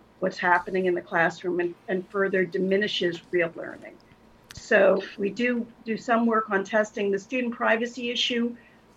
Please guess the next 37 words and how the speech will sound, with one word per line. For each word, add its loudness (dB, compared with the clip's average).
I 4
sort 4
of 2
got 4
involved 4
in 6
because 0
I, 2
I 4
found 4
out 6
that 4
there 6
was 0
going 2
to 0
be 0
this -2
super -2
corporation 0
funded 0
with 0
a -8
hundred -2
million 2
dollars 2
of -8
the -6
Gates -2
Foundation 0
funds -2
that -4
was -8
gonna -4
take -4
all 8
the 0